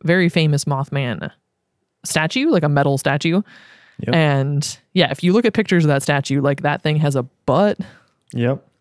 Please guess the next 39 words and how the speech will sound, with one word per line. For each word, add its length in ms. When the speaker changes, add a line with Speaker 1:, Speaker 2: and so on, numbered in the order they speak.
Speaker 1:
It's 160
Speaker 2:
It's 80
Speaker 1:
got 120
a 40
Speaker 2:
got 60
Speaker 1:
butt. 180
It's 140
Speaker 2:
cake. 100
Speaker 1:
got 100
a, 60
yeah, 280
<laughs> 40
yeah, 380
it's 200
disturbing. 480
So 380
I 180
would 140
Speaker 2:
Yes. 80
Speaker 1:
love 500
someday 680
when 180
everything 360
settles 280
down 300
and 100
it's, 140
like, 160
safe 220
to 80
travel, 400
we 480
are 80
going 220
to 60
Speaker 2:
Mm-hmm. 40
Speaker 1:
make 180
a 60
pilgrimage 680